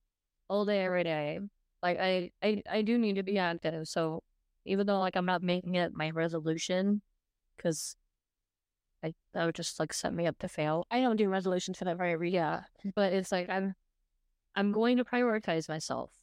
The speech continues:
Speaker 1: and me working on my health is a form of prioritizing myself. So I can find myself, like, I,
Speaker 2: Mm-hmm.
Speaker 1: I need to go back to therapy.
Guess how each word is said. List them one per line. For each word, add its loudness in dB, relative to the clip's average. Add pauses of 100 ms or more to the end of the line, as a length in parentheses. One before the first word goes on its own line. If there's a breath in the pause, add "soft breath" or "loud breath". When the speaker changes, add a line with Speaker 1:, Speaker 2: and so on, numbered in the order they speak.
(120)
Speaker 1:
and -4 (1500)
me 2
working 0
on 2
my 2
health -2
is -6
a -10
form -4
of -6
prioritizing -2
myself. -4
So -2
I 4
can 0
find 2
myself, 0
like, -2
I, 2
Speaker 2:
Mm-hmm. -2 (300)
Speaker 1:
I 0
need 4
to 2
go 2
back 0
to -16
therapy. 0